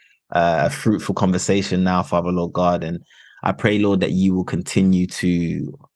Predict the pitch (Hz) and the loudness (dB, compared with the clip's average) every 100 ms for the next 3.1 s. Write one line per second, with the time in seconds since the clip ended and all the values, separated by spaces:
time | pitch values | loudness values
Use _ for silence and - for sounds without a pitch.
0 | _ 101 95 76 - 90 - 92 90 87 | _ 0 2 0 -2 -2 0 0 0 0
1 | 92 90 82 92 85 87 - - - 92 | 2 2 0 -2 -2 -2 -2 -8 -6 -4
2 | - - 95 - 92 92 90 - 98 98 | -4 -2 -4 0 -2 -2 -6 -2 2 2
3 | 98 | 0